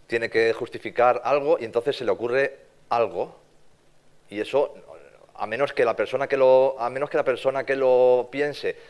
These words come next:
sea un, un, un desarrollador súper gordo, no te lo va a definir en plan requisitos funcionales y historias y no sé qué, no sé cuánto. Te va a decir, "Ah, tío, quiero hacer esto, que haga más, tal".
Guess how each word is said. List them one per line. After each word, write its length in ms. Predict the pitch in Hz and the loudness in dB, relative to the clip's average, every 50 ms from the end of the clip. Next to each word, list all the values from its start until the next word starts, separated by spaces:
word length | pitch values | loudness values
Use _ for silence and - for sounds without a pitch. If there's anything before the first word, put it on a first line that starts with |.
| - - - | -20 -20 -16
sea 240 | - - 120 107 | -4 -2 0 0
un, 380 | 101 107 113 113 113 110 107 95 | 0 -2 -6 -8 -12 -16 -18 -18
un, 340 | - 113 113 110 110 107 101 98 | -18 -16 -16 -16 -16 -16 -18 -16
un 260 | 110 117 113 113 113 104 | -16 -14 -14 -14 -4 -4
desarrollador 680 | 113 - - - 107 101 98 95 95 117 - - - - - - | -4 -4 -2 -4 -4 -2 -2 -2 0 -2 -2 -2 -8 -18 -20 -16
súper 260 | - 113 92 98 95 92 | -14 -10 -8 -6 -6 -6
gordo, 500 | 87 95 113 120 117 95 110 143 - - | -4 -2 -2 -2 -2 -4 -6 -6 -8 -12
no 160 | 101 104 110 101 | -10 -8 -2 0
te 40 | |
lo 80 | 123 123 | 2 2
va 60 | 127 | 4
a 60 | 127 | 2
definir 360 | 120 117 123 120 110 113 117 113 | 0 0 -2 -6 -6 -6 -6 -6
en 100 | 107 107 | -6 -6
plan 200 | - 110 107 104 | -4 -4 -4 -4
requisitos 420 | 104 107 - 107 - 107 95 104 | -4 -6 -8 -8 -12 -10 -12 -12
funcionales 580 | - 113 104 - 104 101 104 107 107 104 101 98 | -12 -10 -10 -10 -8 -6 -6 -4 -4 -4 -4 -6
y 180 | 104 101 101 104 | -8 -8 -6 -6
historias 580 | 101 101 - - 107 110 104 101 98 92 - | -6 -6 -4 -4 -4 -4 -2 -4 -6 -6 -6
y 60 | 104 | -10
no 100 | 104 101 | -14 -12
sé 100 | 92 92 87 | -14 -14 -14
qué, 80 | 95 | -14
no 80 | 92 82 | -12 -12
sé 80 | 82 - | -12 -12
cuánto. 220 | 107 139 - 101 | -10 -8 -6 -6
Te 60 | 87 95 | -4 -2
va 80 | 98 | -4
a 40 | 101 | -4
decir, 240 | 98 101 110 107 - - - - - - - - - - - | -4 -6 -8 -12 -12 -14 -20 -20 -20 -20 -20 -20 -20 -20 -18
"Ah, 140 | - 151 156 | -16 -16 -14
tío, 160 | - 160 160 165 180 | -14 -14 -14 -12 -10
quiero 220 | 175 185 180 175 175 | -10 -10 -10 -8 -10
hacer 240 | 175 180 - 180 175 | -10 -10 -8 -8 -6
esto, 340 | 190 214 208 - - 208 185 | -6 -6 -8 -8 -10 -8 -6
que 80 | 180 | -4
haga 220 | 180 180 175 175 175 | -4 -4 -4 -6 -8
más, 240 | 180 185 196 196 180 | -8 -10 -10 -10 -10
tal". 180 | 185 190 - | -12 -12 -14